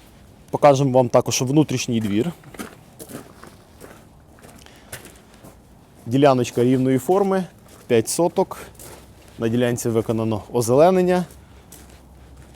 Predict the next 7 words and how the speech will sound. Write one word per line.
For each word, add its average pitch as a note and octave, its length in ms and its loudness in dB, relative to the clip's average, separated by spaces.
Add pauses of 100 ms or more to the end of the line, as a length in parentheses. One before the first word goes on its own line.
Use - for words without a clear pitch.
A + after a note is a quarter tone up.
насаджено A#2+ 520 0
туї, B2 480 0 (1400)
рулонний A#2+ 460 0
газон E3 360 0
і D3 60 0
автоматичний C3 600 -4
полив. G2 260 -4